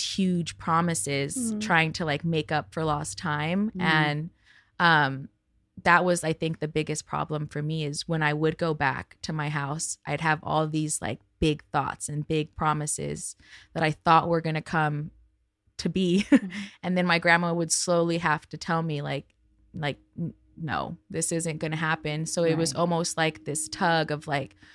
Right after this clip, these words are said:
Speaker 1: "Well, is my, is she trying to keep me from my mom?" Or, like, did you ever go through that as well where you were
Speaker 2: I don't,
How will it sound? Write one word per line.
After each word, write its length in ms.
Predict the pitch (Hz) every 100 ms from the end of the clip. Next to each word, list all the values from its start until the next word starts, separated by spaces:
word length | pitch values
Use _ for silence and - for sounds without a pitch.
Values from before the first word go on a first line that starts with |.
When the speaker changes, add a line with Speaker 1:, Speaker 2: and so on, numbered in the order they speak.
| - _ _ -
Speaker 1:
"Well, 100 | 165
is 120 | 160
my, 160 | 139 143 -
is 80 | 160
she 180 | - 208
trying 220 | 190 190
to 60 | 175
keep 360 | - 208 - -
me 160 | 190
from 200 | 180 180
my 120 | 160 156
mom?" 460 | 214 214 208 202
Or, 100 | 185
like, 320 | 175 135 - -
did 180 | 190
you 80 | 196
ever 200 | 190 202
go 200 | 190 180
through 220 | 180 180
that 220 | 175 165 165
as 180 | 165 170
well 300 | 156 160 180
where 140 | 180
you 240 | 165 160 156
were 320 | 156 156 170 - - 262
Speaker 2:
I 100 | 294
don't, 300 | 349 311